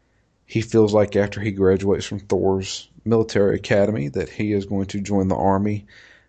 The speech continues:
and eventually kind of separate himself from the Schwarzer family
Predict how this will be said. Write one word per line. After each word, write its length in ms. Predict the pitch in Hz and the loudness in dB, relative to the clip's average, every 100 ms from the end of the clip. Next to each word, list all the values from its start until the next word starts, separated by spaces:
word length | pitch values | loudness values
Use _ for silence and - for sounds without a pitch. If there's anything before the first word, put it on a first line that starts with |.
| _ | _
and 320 | 107 107 110 | -2 0 2
eventually 800 | 110 107 101 - 98 98 95 104 _ _ _ _ _ _ _ _ _ _ _ _ | 2 2 -2 0 0 0 -4 -10 _ _ _ _ _ _ _ _ _ _ _ _
kind 380 | - 139 135 | 0 4 4
of 80 | 120 | 2
separate 480 | - 131 123 117 104 | 0 0 2 2 0
himself 560 | 117 101 - 101 98 - | -2 -8 -2 -2 -2 -4
from 460 | 107 98 95 90 - _ _ | -2 -2 -4 -8 -16 _ _
the 200 | 104 101 | -4 -4
Schwarzer 680 | 98 - 113 110 101 101 95 | -4 -2 4 4 2 -2 -2
family 640 | - 104 90 85 82 | -2 -2 -2 -6 -8